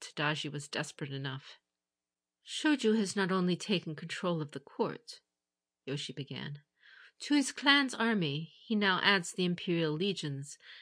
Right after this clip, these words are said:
and even the Army of the Dragon. My clan, already struggling with lion aggression at every turn, cannot hope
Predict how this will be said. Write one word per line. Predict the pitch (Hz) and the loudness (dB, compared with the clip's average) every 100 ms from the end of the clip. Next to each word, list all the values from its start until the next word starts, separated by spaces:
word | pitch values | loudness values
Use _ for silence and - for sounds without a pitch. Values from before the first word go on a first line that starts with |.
| - | -10
and | 202 | -6
even | 196 247 185 | 0 0 0
the | 156 165 | 0 2
Army | 160 156 | 2 0
of | 160 143 | -2 -4
the | 151 | -4
Dragon. | 165 165 180 143 143 143 _ _ _ _ _ _ _ _ _ _ _ _ _ _ | 0 0 0 -4 -6 -10 _ _ _ _ _ _ _ _ _ _ _ _ _ _
My | 165 185 262 | 0 4 4
clan, | 311 196 131 - 156 - _ _ - | 4 -4 -4 -6 -12 -16 _ _ -4
already | 202 220 202 | 2 2 2
struggling | - - 196 175 165 151 | 0 -2 -2 0 -2 -2
with | 160 165 | -4 -2
lion | 175 185 185 165 | 0 2 2 2
aggression | 147 175 180 - 151 | 2 2 2 -4 -6
at | 147 - | -6 -4
every | 190 175 147 | -2 -2 -4
turn, | - 185 151 139 147 _ _ _ _ _ | -4 -4 -2 -4 -8 _ _ _ _ _
cannot | - 233 196 135 - - | -8 -4 -2 -4 -8 -6
hope | 220 165 | -4 -4